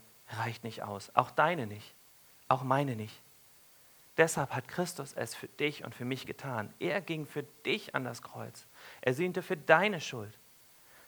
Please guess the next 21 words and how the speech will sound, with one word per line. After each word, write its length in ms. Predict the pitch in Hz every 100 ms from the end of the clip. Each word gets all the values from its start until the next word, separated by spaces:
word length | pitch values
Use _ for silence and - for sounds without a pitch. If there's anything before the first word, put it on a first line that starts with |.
| -
Die 80 | 135
Last 300 | 156 202 139
auf 100 | -
deinen 240 | 143 139
Schultern 560 | 135 170 180 139 107 113 - - - - -
wird 180 | 123 143
dir 240 | 165 -
abgenommen. 580 | 156 - 123 107 101 110 - - - - - - - -
Und 100 | 117
wenn 140 | 127
du 120 | 135
dich 140 | 156 156
dem 140 | 139
Kreuz 400 | - 160 180 -
nahst, 420 | 151 147 127 -
dann 120 | 123 120
hast 140 | 123
du 40 |
Vergebung 560 | 131 120 - 143 107 104
dieser 220 | 104 107
Schuld. 320 | - 104 104